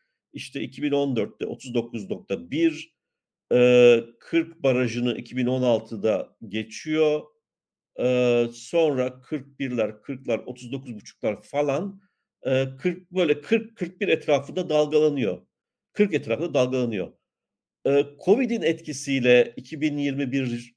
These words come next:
yılında, iki bin yirmi yılı kırk, sıfır kırk biliyorsun, co-, covid bütün gelirleri bastırdığı için aslında, e, gelir dağılımında bir düzelme varmış gibi gözüktü. Herkes, e, düşük gelirlerde,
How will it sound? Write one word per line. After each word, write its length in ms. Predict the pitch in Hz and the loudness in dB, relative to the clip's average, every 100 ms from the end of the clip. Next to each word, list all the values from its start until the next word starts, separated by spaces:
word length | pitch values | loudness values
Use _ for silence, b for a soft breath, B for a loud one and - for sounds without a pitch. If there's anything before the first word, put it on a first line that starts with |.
| - | -10
yılında, 800 | 117 120 117 117 113 107 90 _ | -4 -2 -2 0 2 2 0 _
iki 220 | 123 - | -20 -10
bin 180 | 120 120 | -4 -4
yirmi 260 | 113 117 117 | -2 -4 -4
yılı 400 | 113 110 98 - | -2 -4 -6 -10
kırk, 220 | 127 - _ _ | -12 -12 _ _
sıfır 400 | - 127 113 - | -14 -8 -8 -8
kırk 240 | 151 - | -14 -8
biliyorsun, 320 | 120 110 113 - | -6 -6 -10 -4
co-, 280 | 117 113 - | -4 -4 -6
covid 240 | 120 123 | -6 -6
bütün 240 | 123 - 135 | -10 -8 -4
gelirleri 400 | 120 110 110 104 | -4 -2 -4 -2
bastırdığı 440 | 113 - 123 117 | -4 -4 -8 -6
için 200 | 196 135 | -8 -6
aslında, 680 | 117 120 - 123 127 120 - _ _ _ _ | -4 -4 -4 -2 0 0 -2 _ _ _ _
e, 100 | 107 | -4
gelir 380 | 107 117 127 117 | -2 0 0 2
dağılımında 580 | 117 113 117 120 117 117 | 4 4 4 0 0 -2
bir 180 | 120 110 | -4 -6
düzelme 640 | 107 120 113 127 123 - | 0 2 2 2 0 0
varmış 460 | 98 98 92 95 - | -6 -6 -6 -8 -14
gibi 180 | 95 90 | -16 -14
gözüktü. 280 | 87 - 101 | -14 -12 -6
Herkes, 480 | 110 - 107 - - _ _ _ | -6 -6 -14 -16 -20 _ _ _
e, 200 | - 101 | -4 -4
düşük 300 | 98 - - | -4 -14 -12
gelirlerde, 760 | - 107 98 90 90 95 87 - | -6 -4 -2 -2 -4 -4 -6 -6